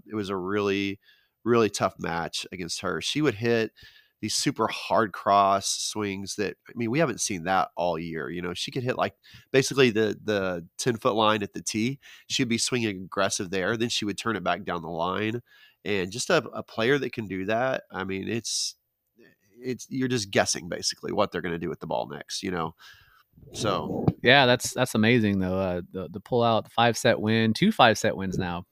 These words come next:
Speaker 2: uh,
Speaker 1: Yeah,
Speaker 2: you know,
Speaker 1: for
Speaker 2: against the first two
Speaker 1: sure.
Speaker 2: teams. How does that,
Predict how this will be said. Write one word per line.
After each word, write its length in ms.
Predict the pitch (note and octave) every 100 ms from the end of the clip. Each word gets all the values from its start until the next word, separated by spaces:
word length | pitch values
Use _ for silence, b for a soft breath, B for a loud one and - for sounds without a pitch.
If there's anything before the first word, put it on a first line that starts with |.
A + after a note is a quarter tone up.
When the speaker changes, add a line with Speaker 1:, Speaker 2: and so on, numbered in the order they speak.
| _
Speaker 2:
uh, 160 | F#2 F2
Speaker 1:
Yeah, 300 | D#3 D#3+ A2+
Speaker 2:
you 60 | A2
know, 120 | G2
Speaker 1:
for 40 | G2
Speaker 2:
against 300 | G#2 G2 G#2+
the 40 |
first 240 | - G#2+
two 100 | -
Speaker 1:
sure. 60 | G#2
Speaker 2:
teams. 220 | B2+ A#2 B B B B -
How 180 | E3
does 180 | A3+ E3
that, 380 | C3 C3+ B2+